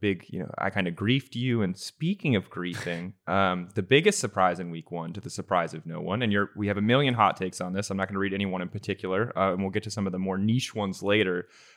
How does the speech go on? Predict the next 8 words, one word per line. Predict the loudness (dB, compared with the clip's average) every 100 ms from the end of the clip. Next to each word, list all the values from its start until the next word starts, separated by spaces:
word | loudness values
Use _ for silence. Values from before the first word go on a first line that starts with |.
| _
But, | 6 8
uh, | 8 4
Vitality, | 4 6 6 4 2 4 6 4 0 -12 _ _ _ _ _
we | 6 6
put | 6 4
them | 4
S | 4 2
tier. | -2 0 0